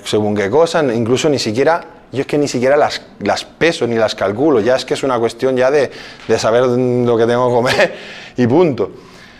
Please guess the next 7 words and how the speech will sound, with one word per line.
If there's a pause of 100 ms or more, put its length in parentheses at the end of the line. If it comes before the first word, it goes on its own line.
(160)
Pero (200)
más
o
menos
aquí (240)
es
cuando